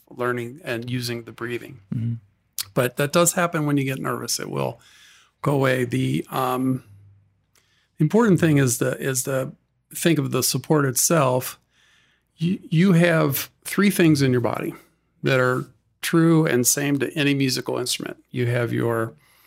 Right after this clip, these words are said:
Speaker 1: energizer, you have your vibrator, and you have your resonator. And none of those work without breath and singing.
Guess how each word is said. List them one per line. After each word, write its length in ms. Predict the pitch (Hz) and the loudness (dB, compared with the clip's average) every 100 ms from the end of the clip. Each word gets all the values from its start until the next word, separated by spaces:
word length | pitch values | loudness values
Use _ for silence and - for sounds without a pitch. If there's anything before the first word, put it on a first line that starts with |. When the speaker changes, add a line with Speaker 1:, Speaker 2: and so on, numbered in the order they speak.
| - _ _ 160 | -20 _ _ 2
Speaker 1:
energizer, 600 | 175 180 165 160 196 190 _ _ _ _ _ | 4 4 4 2 0 -4 _ _ _ _ _
you 140 | 131 123 | 0 2
have 240 | 120 120 | 2 2
your 360 | 120 117 117 123 _ | 2 0 -2 -4 _
vibrator, 520 | 135 151 147 143 147 147 | -2 0 2 2 0 -2
and 120 | - 127 | -4 -2
you 120 | 127 | 0
have 260 | 120 113 | -2 0
your 180 | 120 117 | 0 -2
resonator. 640 | 117 120 113 110 - - - _ _ _ _ _ _ _ - | -2 -2 -2 -4 -8 -10 -14 _ _ _ _ _ _ _ -4
And 280 | 123 123 | 0 2
none 160 | 127 160 | 4 4
of 80 | 165 | 4
those 240 | 165 139 | 4 2
work 400 | 135 131 127 - | 2 0 -2 -6
without 520 | 131 123 117 123 - - _ _ _ _ _ | -4 -2 -2 -4 -10 -14 _ _ _ _ _
breath 360 | 131 120 117 - - _ | 0 0 0 -6 -14 _
and 160 | 120 120 | 0 2
singing. 400 | 185 147 104 | 2 0 -2